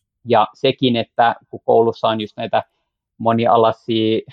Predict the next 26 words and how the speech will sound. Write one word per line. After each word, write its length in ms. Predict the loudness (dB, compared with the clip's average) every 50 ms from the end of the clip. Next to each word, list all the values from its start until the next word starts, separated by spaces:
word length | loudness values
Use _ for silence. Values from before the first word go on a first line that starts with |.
| -18 _ -4
oppimiskokonaisuuksia, 1500 | -4 -4 -4 -4 -6 -6 -6 -8 -6 -4 -4 -4 -2 -2 -2 0 0 -2 -4 -4 -4 -6 -6 -6 _ -16 -6 -2 -2 0
joissain 380 | 0 0 -2 -4 -8 -12 -6
kouluissa 400 | -2 0 0 0 -2 -4 -4 -8
yksittäinen 540 | -8 -8 _ -16 -10 -6 -6 -6 -4 -6 -6
viikko 340 | -4 -4 -4 -4 _ -6 -6
tai 200 | -2 0 0 0
sitten 320 | -2 -6 -20 _ -14 -8 -4
joissain 400 | -2 -2 -2 -4 -8 -12 -8 -4
tällaisia 320 | -2 -4 -4 -4 -8 -14 -10 -4
projektiluontoisia, 920 | -2 -2 -2 -2 _ -8 -6 0 0 0 0 -2 -6 -14 -10 -6 -6 -6 -6 _ _ _ _ _ _ _ _ _ -8
niin 380 | -4 -2 0 0 0 -2 -4 _ _ _ _ _ _ _ _ _ _ _ _ _ _ _ _ _ _ _ _ _ _ _ _ -4
mun 160 | 0 2 2
mielestä 340 | 4 4 2 2 0 0 0
ei 60 | 0
haittaa, 400 | 2 2 2 0 0 0 0 0
että 380 | 0 0 -2 -2 0 0 0 0 -2 _ -18 -20 _ _ _ -4
vaikka 300 | -2 0 0 0 -2 -2
joka 480 | -2 0 0 0 0 0 -2 -2 -2 -2
vuosi 420 | -2 0 2 2 2 0 -2 _
tai 160 | -2 0 0 2
ainakin 440 | 0 0 -2 -4 -8 -10 -12 -14 -14 _
useammin 680 | -16 -14 -4 -2 -2 -2 -2 -2 -4 -4 -6 -8 -10 _ _ _ _ _ _ -2
olisi 360 | 0 2 2 2 0 -4 -10
just 120 | -10 -10 -4
ilmastonmuutokseen 1080 | 0 0 2 2 0 -2 -2 -4 -2 -2 -2 -2 -4 -6 _ -6 -4 -4 -4 -4 -6 -10 _
liittyvä 460 | -10 -6 -6 -6 -8 -8 -4 -4 -4